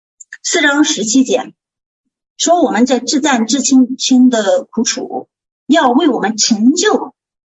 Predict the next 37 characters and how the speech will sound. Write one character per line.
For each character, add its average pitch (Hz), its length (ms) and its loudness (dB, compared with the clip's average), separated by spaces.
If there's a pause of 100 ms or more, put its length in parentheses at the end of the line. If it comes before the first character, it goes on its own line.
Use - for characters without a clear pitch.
极 247 260 2
重 294 380 0
无 294 240 2
比 277 180 -2
的 202 140 -4
荣 170 180 -8
耀。” - 320 -2 (720)
那 403 140 -2
么 453 80 -2
这 440 100 4
个 415 60 2
荣 226 260 2
耀， - 380 -2 (720)
荣 320 260 2
耀 277 440 0 (360)
是 247 520 -2
什 - 200 0
么 320 120 4
来 349 180 0
成 202 280 -6
就 233 180 0
的 165 140 -6
呢？ - 160 -8 (880)
神， 254 480 -2
荣 254 300 4
耀 381 400 0
是 - 520 -4 (260)
至 349 400 -2
暂 220 380 -2
至 330 320 -2
轻 359 300 -2
的 - 260 -6 (100)
苦 277 240 -2
楚 - 320 -4
成 - 240 -12
就 190 200 -8
的。 - 160 -12